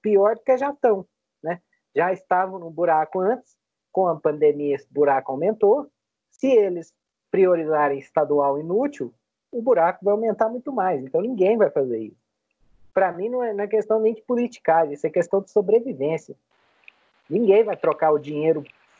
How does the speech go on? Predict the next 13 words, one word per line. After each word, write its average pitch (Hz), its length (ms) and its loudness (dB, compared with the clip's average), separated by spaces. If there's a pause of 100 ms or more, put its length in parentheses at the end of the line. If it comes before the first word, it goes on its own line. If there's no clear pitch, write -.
farto 160 400 -2
da, 131 160 -2 (100)
da, 120 580 -4 (200)
das 135 200 -4
receitas 143 460 -4
de 156 100 -16
T 190 180 2
V 185 200 2
pra, 277 400 0
pra 262 260 0
priorizar 220 600 2
essa 196 240 -2
merda, 196 720 0